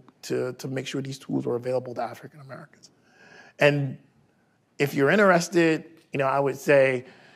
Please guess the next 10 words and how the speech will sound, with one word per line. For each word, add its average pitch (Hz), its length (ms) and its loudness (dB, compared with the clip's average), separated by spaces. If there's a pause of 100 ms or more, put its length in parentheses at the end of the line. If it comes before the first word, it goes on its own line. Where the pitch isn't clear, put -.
(240)
just - 200 -4
hit 185 180 0
the 170 100 -2
internet 147 480 2
and 131 100 -2
think 165 220 -2
about 143 320 4
people 143 300 -4
like 131 280 2 (360)
Dred-, 135 520 0